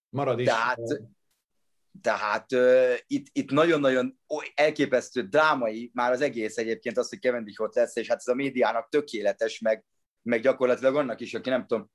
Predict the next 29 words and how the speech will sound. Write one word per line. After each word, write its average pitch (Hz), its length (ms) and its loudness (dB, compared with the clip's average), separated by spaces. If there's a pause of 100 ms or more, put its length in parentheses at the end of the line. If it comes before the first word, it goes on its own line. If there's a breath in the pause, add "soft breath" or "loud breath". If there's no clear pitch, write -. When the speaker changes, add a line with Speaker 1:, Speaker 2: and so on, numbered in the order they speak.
Speaker 2:
hat - 260 2
éve 123 200 0
nem 123 120 0
nézett 107 300 -4
kerékpárt, 117 560 0
vagy 110 120 -4
tíz 127 300 -4
éve, 117 400 2 (140)
és 120 160 -4
akkor 131 160 -4
meghallja 117 400 2
csak 120 140 -4
véletlenül, 127 400 0
Mark 139 120 -2
Cavendish 120 380 -4
a 117 60 -8
túron, 113 300 -2
és 107 120 -6
akkor - 120 -20
tessék, - 460 -6 (180)
és 170 160 -4
akkor 175 120 0
ránéz 131 320 0
a - 20 -6
naptár, 120 300 0
hogy 120 80 -4
milyen 139 220 0
év 104 180 -8
van. 95 280 -2